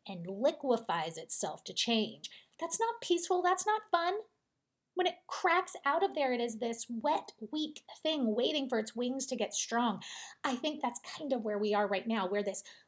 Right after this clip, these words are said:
little wet butterfly, <laughs> right? Just praying that our wings will dry so we can fly away before we get eaten by a cat. Beloved, we're almost dry.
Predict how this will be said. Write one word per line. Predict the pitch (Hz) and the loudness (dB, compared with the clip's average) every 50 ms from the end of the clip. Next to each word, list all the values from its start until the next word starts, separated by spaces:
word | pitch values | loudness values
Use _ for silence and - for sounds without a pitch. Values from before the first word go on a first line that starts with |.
| _ | _
little | - 233 220 226 254 262 277 269 - _ _ - | 0 2 4 6 6 4 4 2 -4 _ _ -8
wet | 233 202 220 226 240 247 - - _ _ _ _ _ _ _ _ _ _ _ _ _ _ - 277 | -2 0 2 2 2 0 -2 -8 _ _ _ _ _ _ _ _ _ _ _ _ _ _ 2 4
butterfly, | 226 214 208 202 - 196 156 151 147 - 233 214 262 285 302 302 294 - - | 6 6 6 4 2 0 -2 -2 -2 0 6 6 8 8 8 6 4 12 12
<laughs> | 453 415 453 440 403 - - 403 320 269 | 12 12 12 12 12 12 12 8 10 10
right? | 269 247 226 233 247 269 - - - - - - - - - | 8 8 10 10 10 10 8 8 -6 -18 -18 -20 -20 -14 -4
Just | - 285 254 - - - _ _ _ - | 0 0 0 0 -2 -8 _ _ _ -14
praying | - - 285 269 262 262 262 247 226 208 190 | -8 -2 4 4 6 6 6 4 4 2 2
that | 196 202 208 | 0 0 0
our | 202 196 | 0 2
wings | 202 208 202 208 208 202 - 202 | 2 0 0 0 -2 -4 -4 -4
will | 180 185 | -6 -4
dry | - 190 185 180 | -2 -2 0 0
so | 180 - - 214 | 0 0 0 -2
we | 202 208 | -4 -4
can | - 202 202 | -4 -6 -6
fly | 208 - 233 214 208 208 | -6 -4 -4 -2 0 0
away | 202 196 202 196 180 180 | 0 0 2 2 0 0
before | 190 - - 202 190 | -2 -4 -4 -2 -2
we | 196 190 | -2 -2
get | - 190 208 | -2 -2 -2
eaten | 214 - 220 | -2 -2 -2
by | 202 196 180 | -2 -2 -2
a | 180 180 | -4 -4
cat. | - - - 190 175 - - - - _ _ _ _ _ _ _ _ _ _ _ _ _ _ _ - | -4 -2 0 2 0 0 -2 -10 -14 _ _ _ _ _ _ _ _ _ _ _ _ _ _ _ -10
Beloved, | 202 202 190 185 190 180 - _ _ _ _ _ - | -6 -6 -6 -6 -8 -10 -10 _ _ _ _ _ -14
we're | - - - - | -14 -14 -12 -12
almost | 196 170 180 190 220 220 220 - - | -10 -10 -10 -10 -10 -10 -12 -10 -10
dry. | - - - - - _ | -12 -12 -12 -14 -16 _